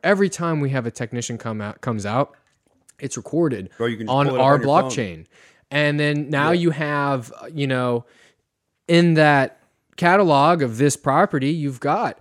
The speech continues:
Speaker 1: every single purpose, uh, you know, every single person that's been involved. And so we, if the hou-, if the house were to blow up,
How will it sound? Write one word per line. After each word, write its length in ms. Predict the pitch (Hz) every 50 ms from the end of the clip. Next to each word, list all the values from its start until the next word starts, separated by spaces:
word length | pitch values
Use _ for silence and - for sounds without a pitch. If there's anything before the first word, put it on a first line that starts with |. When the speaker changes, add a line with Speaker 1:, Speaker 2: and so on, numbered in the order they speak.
| _ -
Speaker 1:
every 340 | 131 135 131 127 139 135
single 580 | 123 - - 135 131 135 135 135 135 135 127 - _ _ _ _ _ _
purpose, 600 | - 143 143 156 - 135 113 - - - - - - _ _ _ -
uh, 120 | 143 143 110
you 200 | 110 147 160 147
know, 40 | 147
every 160 | 151 151 156
single 200 | - - 160 151
person 420 | - - 151 160 170 - 165 151 139
that's 200 | 135 131 127 -
been 260 | 120 104 117 117 127
involved. 440 | 139 131 113 135 156 185 170 135 117
And 100 | 127 123
so 200 | - - 147 143
we, 140 | 139 143 143
if 240 | - 151 143 - -
the 100 | 139 120
hou-, 200 | - 147 147 - -
if 80 | -
the 80 | - 123
house 260 | - 131 139 - -
were 80 | 151 156
to 80 | 156
blow 320 | 139 139 165 175 175 180 208
up, 320 | 262 285 - - -